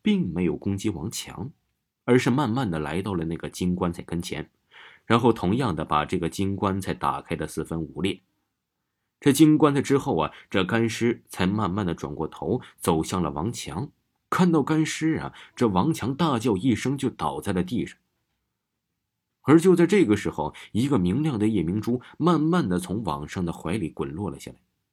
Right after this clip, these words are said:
而这个时候，这干尸也来到了王强的跟前。可是他并没有去王强身边，而是来到了那个夜明珠身边，一下子就把这个夜明珠打得粉碎，就好像这么多年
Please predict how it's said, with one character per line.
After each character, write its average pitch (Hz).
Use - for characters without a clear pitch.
而 110
这 131
个 -
时 71
候， -
这 76
干 85
尸 92
也 80
来 67
到 76
了 65
王 69
强 -
的 -
跟 69
前。 -
可 127
是 135
他 139
并 147
没 110
有 98
去 92
王 87
强 90
身 90
边， 98
而 120
是 127
来 110
到 123
了 113
那 107
个 95
夜 104
明 90
珠 104
身 104
边， 107
一 147
下 160
子 113
就 123
把 87
这 104
个 104
夜 104
明 92
珠 110
打 76
得 85
粉 71
碎， 185
就 180
好 170
像 113
这 190
么 131
多 139
年 85